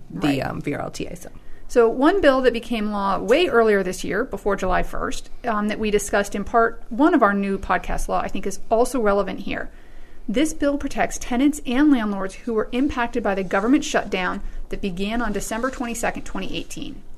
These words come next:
Speaker 2: The law provides a thirty-day stay on evictions and foreclosures for tenants, homeowners, and owners who rent to a tenant, uh, for one to four family residential dwelling unit who request a stay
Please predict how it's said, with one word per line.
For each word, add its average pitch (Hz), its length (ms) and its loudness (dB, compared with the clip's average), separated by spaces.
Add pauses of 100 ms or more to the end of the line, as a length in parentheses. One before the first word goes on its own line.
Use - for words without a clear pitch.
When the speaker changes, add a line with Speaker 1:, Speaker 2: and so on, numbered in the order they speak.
(480)
Speaker 2:
The 208 80 2
law 220 220 4
provides 202 400 2
a 202 100 0
thirty-day 226 640 4
stay 208 260 0
on 214 140 2
evictions 214 640 -2
and 208 180 -2
foreclosures 202 640 2
for 180 160 -4
tenants, 262 560 -2 (140)
homeowners, 233 720 0
and 214 240 -4
owners 277 380 2
who 262 180 0
rent 233 320 2
to 247 120 0
a 208 60 4
tenant, 202 400 -4 (380)
uh, 196 320 4
for 214 200 -2
one 233 280 2
to 247 260 0
four 226 320 0
family 214 320 -4
residential 208 540 0
dwelling 208 340 -2
unit 190 380 -6
who 233 160 -2
request 262 480 -2
a 339 80 0
stay 185 500 0